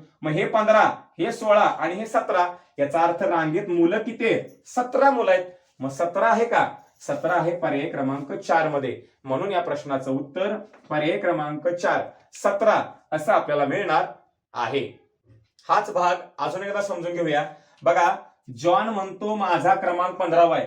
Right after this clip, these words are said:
बघा, जॉनचा क्रमांक पंधरावा झाला व माझ्या पुढे अहमद हा तिसरा आहे.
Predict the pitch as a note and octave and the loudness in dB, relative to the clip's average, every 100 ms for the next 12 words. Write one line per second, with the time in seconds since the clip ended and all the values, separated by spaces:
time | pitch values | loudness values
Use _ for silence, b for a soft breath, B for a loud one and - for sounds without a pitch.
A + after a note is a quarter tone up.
0 | - D3+ E3 D#3+ E3 D#3+ F3 E3+ D#3+ D#3+ | -4 -2 0 2 0 0 -2 -2 -2 -2
1 | E3+ D3+ C#3+ C#3+ C3 A2+ - b b b | -4 0 2 2 0 -6 -10 b b b
2 | - C#3+ G#3+ F3 - - C3+ D3+ F3+ E3+ | -8 0 4 4 2 -8 -6 -2 0 2
3 | G3 A3 G#3+ G#3 A#3 G3 F#3+ F#3 G#3 G3 | 2 2 2 -2 -2 2 2 2 0 0
4 | G3+ G3+ F#3+ F3 - - | -2 -4 0 0 -2 -10